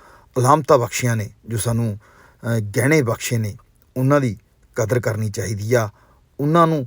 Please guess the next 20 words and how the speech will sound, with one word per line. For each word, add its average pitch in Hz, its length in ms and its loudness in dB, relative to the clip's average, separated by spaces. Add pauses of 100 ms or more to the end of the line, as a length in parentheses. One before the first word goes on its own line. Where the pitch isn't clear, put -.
(460)
ਇੱਕ - 320 6
ਸਤਿਕਾਰਯੋਗ 160 800 4
ਚੀਜ਼ 135 240 -2
ਨਾਲ 123 140 2
ਦੇਖਣਾ 113 300 -2
ਚਾਹੀਦਾ, - 400 -6 (560)
ਨਹੀਂ 123 260 0
ਤਾਂ 123 140 0
ਸਭ 117 320 0 (140)
ਕੁਛ - 280 -4 (540)
ਰਾਖ 127 500 4 (300)
ਹੋਣ 117 180 0
ਤੋਂ 120 120 -2
ਸਿਵਾ, 110 420 0 (760)
ਰਾਖ 120 340 2
ਹੋਣ 120 100 0
ਤੋਂ 117 160 -4
ਬਿਨਾਂ 113 320 -2 (480)
ਹੋਰ 123 180 0
ਕੁਛ - 240 -4